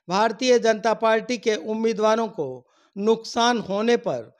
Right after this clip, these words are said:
अब भाजपा के भीतर बड़े तूफान की स्थिति पैदा हो गई है।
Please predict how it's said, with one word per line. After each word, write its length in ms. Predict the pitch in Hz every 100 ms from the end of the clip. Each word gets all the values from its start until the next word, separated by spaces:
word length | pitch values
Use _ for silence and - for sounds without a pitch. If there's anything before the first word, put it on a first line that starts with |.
| _ _
अब 220 | - 233 170
भाजपा 480 | 185 220 - - 247
के 180 | 202 214
भीतर 540 | 190 214 214 160 131 _ _ _
बड़े 320 | 185 233 247
तूफान 540 | 240 233 214 226 240 240
की 220 | 214 214
स्थिति 420 | 185 - 220 233
पैदा 320 | 185 220 208
हो 220 | 202 175 170
गई 220 | 160 151
है। 320 | 139 110 104